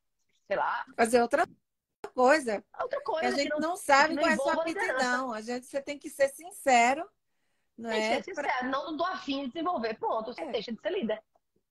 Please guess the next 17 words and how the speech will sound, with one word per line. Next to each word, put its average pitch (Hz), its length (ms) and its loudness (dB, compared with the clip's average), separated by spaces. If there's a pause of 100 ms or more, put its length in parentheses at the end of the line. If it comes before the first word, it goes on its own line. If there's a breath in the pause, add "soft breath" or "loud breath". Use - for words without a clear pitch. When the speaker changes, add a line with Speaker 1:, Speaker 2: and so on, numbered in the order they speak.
(240)
Speaker 1:
Agora, 196 260 -2
Speaker 2:
Você - 0 -
Speaker 1:
também 214 140 0
é - 20 -2
o 247 40 -2
Speaker 2:
deixa 240 180 -2
de 240 60 -2
Speaker 1:
seguinte, 240 280 -6 (920)
é... 180 600 -2 (960)
qualquer 285 260 -4
crescimento 254 600 -4
em - 40 -10
qualquer 233 240 -2
organização, 240 760 -4
você 415 260 -6
vai 208 200 -4
esbarrar 214 520 -4